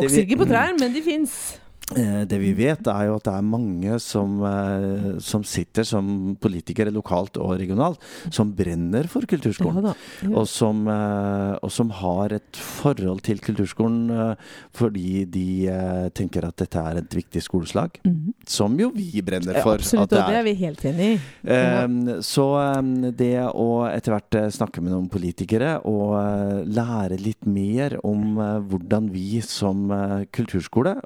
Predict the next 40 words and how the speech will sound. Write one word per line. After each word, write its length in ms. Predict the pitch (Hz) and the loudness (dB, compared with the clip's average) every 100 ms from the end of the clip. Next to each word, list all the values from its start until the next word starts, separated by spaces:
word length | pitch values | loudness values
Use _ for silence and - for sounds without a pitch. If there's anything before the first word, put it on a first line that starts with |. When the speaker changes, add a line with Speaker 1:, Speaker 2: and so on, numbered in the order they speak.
| - | -4
Speaker 2:
og 80 | |
hvordan 240 | 107 104 98 | -2 0 -2
vi 220 | 90 95 | -2 -4
som 320 | - 104 98 - - - - - | 0 0 0 -8 -18 -18 -12 -2
en 200 | 107 107 - | 0 0 -4
aktiv 480 | - - - 110 101 | -6 -6 -4 -2 0
aktør 540 | - - - 101 98 92 | -2 -6 0 0 2 -2
i 260 | 98 98 - | -2 -4 -2
utviklingen 600 | 90 - 101 95 98 101 | -4 -2 -2 0 0 0
av, 400 | 87 92 90 92 | -2 0 0 0
eh, 280 | 92 92 90 90 90 | 0 0 -2 -2 -4
kulturlivet 1120 | - 117 - 95 85 87 98 104 127 127 117 82 | -2 -2 0 -2 0 0 0 2 0 0 -2 -2
og 800 | 101 98 101 101 101 98 92 - | 0 0 0 0 -2 -2 -2 -4
oppvekst 560 | - 98 - - - | -2 -2 -2 -10 -6
i 120 | 98 95 | -6 -2
kommunen. 360 | 127 143 165 370 - | 0 0 0 -6 -4
Speaker 1:
Mm. 180 | 196 165 143 - - | -2 -2 -6 -10 -2
Speaker 2:
Det 160 | 90 | -2
er 120 | 87 | -2
kjempeviktig. 600 | 98 101 - - - - - _ _ - | -4 -4 -4 -8 -8 -14 -16 _ _ -10
Så 140 | - | -2
det 140 | 120 143 | 0 2
kommer 220 | 123 101 | 2 0
vi 20 | |
til 140 | 98 107 | 0 0
å 20 | |
gjøre. 180 | 90 80 | 0 -2
Det 120 | 110 113 | 0 2
er, 180 | 127 120 | 2 2
det 180 | 107 | 2
er, 200 | 117 131 120 | 2 2 0
det 160 | 107 | 0
er 120 | 113 131 | 0 4
veldig 460 | 143 127 98 90 95 | 2 2 -4 -4 0
tjue 160 | 110 92 | 2 2
tjuetre 360 | 104 101 101 98 - | 2 2 4 2 0
Speaker 1:
<laughs> 100 | - | 0
Ja. 60 | |
Speaker 2:
valgår 460 | 175 104 107 110 110 | 4 4 4 2 2
igjen. 220 | 117 135 | 2 2